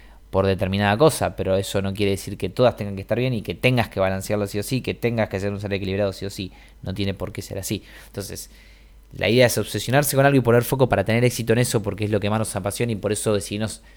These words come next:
decidimos obsesionarnos por, por primera vez en eso. O no por primera vez, sino que fue lo que primero elegimos en obsesionarnos. Porque por algo fue lo primero que elegimos, porque era lo que nos apasionaba, lo que nos obsesiona-, lo que más nos gustaba, lo que queríamos realmente conseguir resultados extraordinarios,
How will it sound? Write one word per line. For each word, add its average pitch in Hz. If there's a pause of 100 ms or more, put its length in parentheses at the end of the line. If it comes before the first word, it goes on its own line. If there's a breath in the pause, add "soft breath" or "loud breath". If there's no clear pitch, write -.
decidimos 110
obsesionarnos 104
por, 98 (1600 soft breath)
por 98
primera 120
vez 135 (140)
en 123
eso. 139 (920)
O 107
no 120
por 120
primera 117
vez, 110
sino 101
que 104
fue 113
lo 113
que -
primero 117
elegimos 127
en 101
obsesionarnos. 101 (800 loud breath)
Porque 92
por 98
algo 107
fue 104
lo 98
primero 101
que 95
elegimos, 101
porque 95
era 98
lo 95
que 92
nos 92
apasionaba, 104
lo 92
que 98
nos 92
obsesiona-, 92
lo 92
que 101
más 113
nos 107
gustaba, 110
lo 101
que 98
queríamos 110
realmente 123
conseguir 110
resultados 110
extraordinarios, 113